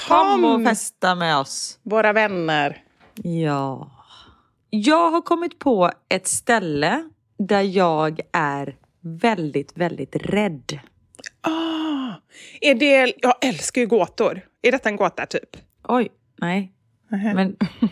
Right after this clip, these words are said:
Speaker 1: <laughs>
Speaker 2: du kan få,
Speaker 1: Ja.
Speaker 2: ja.
Speaker 1: Ja. Nej, men okej. Är det, är det ett land eller är det liksom typ, eh,
Speaker 2: Nej, det är en plats.
Speaker 1: En plats?
Speaker 2: Alltså, det finns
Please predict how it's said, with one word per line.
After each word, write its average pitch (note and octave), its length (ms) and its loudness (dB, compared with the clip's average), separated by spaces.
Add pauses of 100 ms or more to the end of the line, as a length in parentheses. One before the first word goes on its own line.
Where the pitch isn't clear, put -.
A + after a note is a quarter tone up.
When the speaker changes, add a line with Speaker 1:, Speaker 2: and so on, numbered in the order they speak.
Speaker 1:
<laughs> - 460 -10
Speaker 2:
du G3 220 0
kan B3 400 -2
få, - 120 -8 (320)
Speaker 1:
Ja. B3+ 100 2
Speaker 2:
ja. B3 180 2 (100)
Speaker 1:
Ja. B3+ 160 4 (420)
Nej, F4 180 4
men E4+ 120 2
okej. D4+ 400 4
Är D#4+ 40 2
det, D4+ 480 6
är D4 40 2
det C4+ 120 4
ett C4+ 140 0
land D4 420 2
eller C4+ 180 4
är B3 180 4
det A3+ 240 4
liksom A3 420 0
typ, G3+ 320 -2
eh, G3 180 4 (280)
Speaker 2:
Nej, G#3 240 2
det A3 120 2
är G#3+ 40 4
en G#3+ 100 -2 (180)
plats. - 680 -2 (160)
Speaker 1:
En G3+ 180 -8
plats? - 460 0
Speaker 2:
Alltså, A#3 140 -2
det C4+ 60 0
finns C#4 240 0